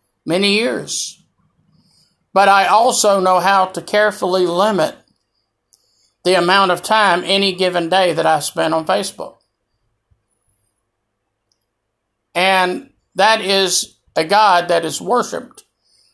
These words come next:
by many people today. I see people walking up and down the streets, and their eyes are glued to their smartphone. Their eyes are glued to where, whatever they're looking at on the internet.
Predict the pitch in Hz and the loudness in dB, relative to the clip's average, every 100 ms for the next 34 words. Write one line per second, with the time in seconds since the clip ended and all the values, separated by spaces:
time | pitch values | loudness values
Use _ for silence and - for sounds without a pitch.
0 | _ - 170 170 208 208 202 190 196 185 | _ -2 0 0 -2 -2 -2 -4 -4 -2
1 | 208 220 - 165 175 - 202 185 190 190 | 0 0 0 0 0 0 -4 -2 -4 -2
2 | 180 175 190 190 185 180 175 175 180 180 | -2 2 0 0 -6 -4 -4 -4 -2 0
3 | 190 190 190 - 226 107 - - - - | 0 -2 -4 -4 -4 -4 -8 -10 -8 -10
4 | - _ _ _ _ _ _ _ _ _ | -16 _ _ _ _ _ _ _ _ _
5 | _ - 175 185 175 170 160 - 196 220 | _ -4 -2 2 2 2 2 2 2 2
6 | 220 208 202 190 156 196 220 220 196 185 | 2 0 0 0 0 0 0 0 0 -2
7 | 180 - _ 202 190 190 185 196 202 208 | -6 -12 _ -4 -2 0 -2 0 -2 -2
8 | - 156 - - _ _ _ _ _ _ | -4 -6 -8 -20 _ _ _ _ _ _
9 | _ _ _ 175 175 185 208 208 208 185 | _ _ _ -2 2 2 2 2 0 0
10 | 190 175 208 226 214 185 185 165 180 185 | -2 0 0 0 0 -2 -2 0 2 2
11 | - - 180 190 190 180 170 175 190 190 | -2 -4 -2 0 0 0 0 2 0 -2
12 | 175 165 165 160 160 170 165 147 156 | -4 -2 0 0 -2 -4 -4 -6 -10